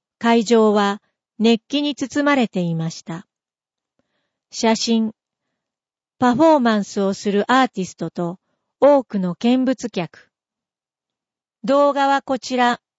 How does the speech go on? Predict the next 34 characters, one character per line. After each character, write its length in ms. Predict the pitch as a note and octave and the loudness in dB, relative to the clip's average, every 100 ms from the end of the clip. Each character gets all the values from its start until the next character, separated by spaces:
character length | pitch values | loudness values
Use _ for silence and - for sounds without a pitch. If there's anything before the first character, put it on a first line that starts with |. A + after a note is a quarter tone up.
| _ - | _ -4
の 160 | B3+ | -2
二 180 | A#3 A3 | 2 2
次 140 | G#3+ C4+ | 0 -2
元 260 | C#4 C#4 | -2 -4
コ 220 | - C4+ | -2 0
ー 60 | A3 | 0
ド 160 | F#3 E3+ | -2 -4
あ 140 | F#3 | -4
り。 200 | E3+ G3 _ _ _ _ _ _ _ _ _ _ | -6 -10 _ _ _ _ _ _ _ _ _ _
写 260 | - A#3 G#3+ | -8 -4 -2
真 400 | - A3+ A3 G#3+ - | -2 -2 -2 -6 -4
終 200 | G3 F#3+ | -2 0
わ 60 | |
り。 220 | F3+ F3 _ _ _ _ _ _ _ _ _ _ _ _ _ _ | -2 -6 _ _ _ _ _ _ _ _ _ _ _ _ _ _
九 120 | D#4 | -2
月 520 | D4 B3+ - F#3+ F3 _ - | 0 0 -4 -6 -6 _ -8
二 200 | C#4+ C4 | -4 -2
十 240 | A3 F#3+ | 0 0
二 180 | F3+ F#3 | 0 0
日、 480 | G3 G#3 - G#3 - _ _ _ _ - | 0 -2 -2 -4 -4 _ _ _ _ -2
吉 300 | G#3+ A#3 C#4 | 0 0 0
田 140 | C#4+ | 0
小 280 | C#4 C4+ C4 | 2 2 2
学 200 | B3 B3+ _ | 2 -2 _
校。 380 | - F3 D#3+ G3+ _ _ _ _ _ _ _ - | -8 -6 -6 -10 _ _ _ _ _ _ _ -10
ニ 120 | C4 | -2
ュ 100 | D4+ D4 | 0 -2
ー 20 | |
ス 160 | - | -4
ポ 200 | - C#4 | 0 2
ー 60 | C4+ | 0
ツ 180 | - - | -4 -4
教 240 | C4+ A3+ | 0 0
室。 460 | G3 - - E3+ | -2 -12 -12 -12